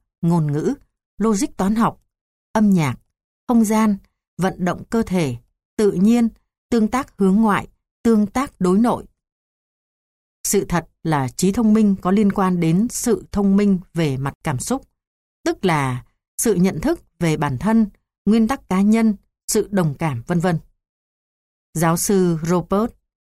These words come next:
Sternberg của Đại học Taylor phát biểu, "Một thứ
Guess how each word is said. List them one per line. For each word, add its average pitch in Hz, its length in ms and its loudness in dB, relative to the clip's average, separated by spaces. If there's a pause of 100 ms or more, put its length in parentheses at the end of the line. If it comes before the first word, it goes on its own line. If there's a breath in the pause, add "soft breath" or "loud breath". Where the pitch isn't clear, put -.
(400)
Sternberg 165 680 -2 (540)
của 151 300 0
Đại 147 160 -6
học 139 320 -6 (480)
Taylor 165 400 0 (220)
phát 190 160 -4
biểu, 151 280 -2 (1160)
"Một 185 240 2
thứ 185 300 2